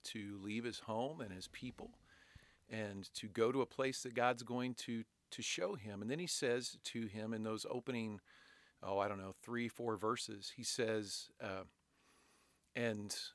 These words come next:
um, he says, "And I will bless," God says, "I will bless those who bless you and curse those who curse you. And through you,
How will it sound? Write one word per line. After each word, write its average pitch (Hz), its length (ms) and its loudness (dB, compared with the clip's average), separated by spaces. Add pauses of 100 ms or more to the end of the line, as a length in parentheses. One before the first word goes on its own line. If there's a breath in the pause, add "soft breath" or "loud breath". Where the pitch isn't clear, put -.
(160)
um, 101 400 -6 (160)
he 117 100 -6
says, 117 520 0 (360 soft breath)
"And 123 80 0
I 117 60 6
will 110 100 4
bless," 135 400 6
God 135 320 8
says, 123 160 0
"I 131 100 8
will 120 120 2
bless 131 320 6
those 175 220 2
who 185 100 -2
bless 117 340 2
you 113 180 -2
and 107 140 -8
curse - 340 -4
those 127 260 0
who 123 100 -6
curse - 440 -6
you. 95 180 -8 (680 loud breath)
And 107 420 0 (1000)
through 165 320 2
you, 101 340 0